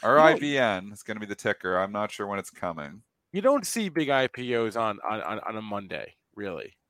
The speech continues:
Speaker 2: Um,
Speaker 1: But how much of this E V s-, run up to is Rivian? Everybody's pumped, you know, with Rivian too. That's a catalyst as well for all the other stuff.
Speaker 2: Dennis, y-, y-, I'll tell you how pumped it is. Go look at the Ford chart.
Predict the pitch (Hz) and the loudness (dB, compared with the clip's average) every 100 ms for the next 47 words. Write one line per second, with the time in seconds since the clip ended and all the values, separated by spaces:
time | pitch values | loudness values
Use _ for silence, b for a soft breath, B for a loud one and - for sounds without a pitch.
0 | _ _ _ _ _ _ _ - 98 95 | _ _ _ _ _ _ _ -6 -4 -2
1 | 95 92 90 87 _ _ _ _ 110 123 | -2 -4 -8 -16 _ _ _ _ 6 10
2 | 170 170 170 - 135 127 135 131 123 123 | 10 10 6 6 -2 -2 -4 -6 -4 -4
3 | 117 - - - 85 92 117 120 110 - | -4 -8 -12 -16 -10 4 6 8 6 2
4 | - 123 107 92 90 107 98 92 90 90 | -6 -4 -2 -4 -2 -2 -2 -6 -6 -6
5 | 95 90 90 - - 101 98 92 92 95 | -4 -4 -4 -6 -6 -6 -6 -10 -6 -4
6 | 92 90 80 85 87 104 92 90 87 - | -4 -4 -8 -10 0 2 2 -4 -6 2
7 | 95 101 - 120 - 123 113 110 104 - | 8 8 8 2 6 8 10 8 2 0
8 | 90 104 107 104 82 92 101 87 71 - | -2 4 6 6 4 2 2 -2 -6 -6
9 | - 160 202 - 156 139 - 127 135 117 | 2 6 6 4 -2 -12 -14 -12 -14 -16
10 | - - 127 214 226 - 127 110 - - | -2 0 4 8 10 8 4 0 -4 -6
11 | - 135 165 175 156 135 160 196 - 113 | 0 4 6 6 2 0 4 4 4 2
12 | 82 | 0